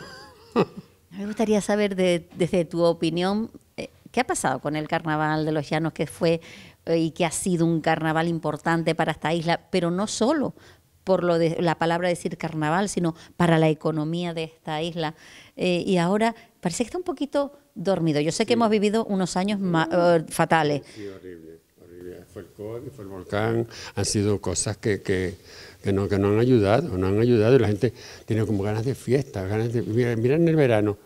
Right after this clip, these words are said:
Speaker 1: la patrona, los carnavales. Yo dije, "Pero madre mía, van a acabar conmigo".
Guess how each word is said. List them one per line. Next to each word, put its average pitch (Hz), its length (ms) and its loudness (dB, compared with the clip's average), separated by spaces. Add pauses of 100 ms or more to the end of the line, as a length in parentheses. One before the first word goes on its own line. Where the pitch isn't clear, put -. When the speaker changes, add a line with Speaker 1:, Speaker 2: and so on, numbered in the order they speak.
Speaker 1:
la 110 100 2
patrona, 107 460 0 (120)
los 117 140 -2
carnavales. 107 480 4 (240)
Yo 113 100 0
dije, 101 180 0
"Pero 95 180 -2
madre 110 260 -2
mía, 131 220 6
van 101 180 4
a 107 60 4
acabar 104 260 0
conmigo". 131 500 2